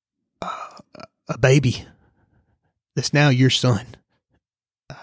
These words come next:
that you get to raise and you get to love and you get to, to lead in the ways of the Lord. Uh, why would you want to live for anything else? Why would you desire to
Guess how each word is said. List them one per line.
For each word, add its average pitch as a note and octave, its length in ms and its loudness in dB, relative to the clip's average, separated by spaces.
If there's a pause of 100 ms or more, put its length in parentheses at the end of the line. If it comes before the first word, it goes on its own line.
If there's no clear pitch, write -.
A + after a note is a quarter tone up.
(260)
that C#3 100 -8
you D3+ 200 4
get E3 160 4
to B2+ 100 2
raise A#2+ 340 0
and C#3 80 0
you C3+ 100 2
get D3 180 0
to C#3+ 60 2
love C3 440 0 (840)
and B2+ 120 -2
you D3 100 4
get C#3+ 160 2
to, C3 280 0 (120)
to - 160 -2
lead C3+ 260 2
in C3+ 80 2
the C3 60 2
ways C3 260 2
of B2 60 0
the B2 60 4
Lord. B2 420 4 (340)
Uh, - 320 -18 (1080)
why - 200 -4
would - 160 -4
you G#3 60 2
want D#3 160 4
to C#3+ 60 6
live D3+ 100 2
for C3 120 -2
anything C3 440 0
else? - 380 -10 (1080)
Why D3+ 220 0
would D#3+ 180 2
you D3+ 100 2
desire C3+ 600 2
to B2+ 400 -2